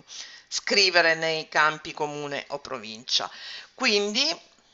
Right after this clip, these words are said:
andiamo a crearci questa query di aggiornamento che ci permetterà di riempire tutti questi campi. Adesso io li svuoto un attimo, giusto per farvi vedere come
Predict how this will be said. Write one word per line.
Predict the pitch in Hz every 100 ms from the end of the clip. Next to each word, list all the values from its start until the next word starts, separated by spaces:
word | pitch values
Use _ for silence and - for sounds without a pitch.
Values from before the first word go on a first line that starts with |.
| _ _ _ _ -
andiamo | 185 170 139 139
a |
crearci | - 202 147 135 - - -
questa | 175 160 - 165
query | - 185 156 143
di | 143
aggiornamento | 139 170 170 254 262 156 170 - 226
che | - 151 127
ci | - - 160
permetterà | 151 143 156 165 240 175
di | 143 143 139
riempire | 165 233 226 - 185 170 165 160
tutti | - 160 _ -
questi | - 139 - -
campi. | 135 113 131
Adesso | 156 160 -
io | 160 247
li | 214
svuoto | 175 147 147 151
un | 147
attimo, | 131 - - 135 147 196 269 - - - - - - -
giusto | - 151 - 135
per | 127 131 131 - _ -
farvi | - - 143 143 139 139 - -
vedere | 147 143 156 160 165 160
come | - 147 147 147 151